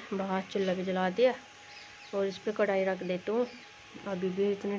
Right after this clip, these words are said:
ठंड हो रही है बहुत ज़्यादा, बस पता नहीं किस टाइम निकलेगी धूप, साढ़े दस बज लिए। चलो भाई पहले खाना बना लेते हैं।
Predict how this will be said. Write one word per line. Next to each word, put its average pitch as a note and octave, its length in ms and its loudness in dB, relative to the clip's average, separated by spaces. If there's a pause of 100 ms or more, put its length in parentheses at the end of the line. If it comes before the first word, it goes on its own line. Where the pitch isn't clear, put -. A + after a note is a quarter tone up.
ठंड F#3+ 180 0
हो F3+ 100 4
रही F3 120 4
है F#3+ 120 4
बहुत F#3+ 240 0
ज़्यादा, E3+ 300 0
बस G#3+ 200 -2 (1300)
पता G#3+ 160 6
नहीं G#3+ 100 6
किस A#3+ 180 4
टाइम A3+ 160 10
निकलेगी A3+ 400 6
धूप, G3+ 220 6
साढ़े G#3+ 280 6
दस G#3 260 4
बज F3+ 140 6
लिए। F#3+ 220 4 (1120)
चलो G3+ 200 -2
भाई G#3 180 4
पहले G3+ 260 4
खाना F#3+ 260 2
बना F#3+ 160 2
लेते F#3 260 0
हैं। A3 140 2